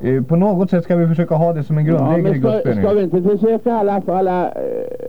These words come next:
Speaker 2: och, och, och, eh, som jag sa åt Lennart här om kvällen, att när jag har samtal, a-, att vi ska inte, framförallt inte sätta etikett på människor.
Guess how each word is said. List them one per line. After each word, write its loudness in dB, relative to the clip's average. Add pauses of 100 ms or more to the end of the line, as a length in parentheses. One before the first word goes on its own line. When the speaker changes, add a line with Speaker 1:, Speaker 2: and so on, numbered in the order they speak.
(160)
Speaker 2:
och, 0
och, 0
och, 0
eh, -2
som 0
jag 2
sa 2
åt -4
Lennart 0
här 0
om -4
kvällen, 2
att -2 (140)
när -4
jag 0
har 0
samtal, -2 (380)
a-, -2
att -4 (260)
vi 0
ska 0
inte, 0 (300)
framförallt 0
inte 0
sätta 0
etikett 0
på 0
människor. 2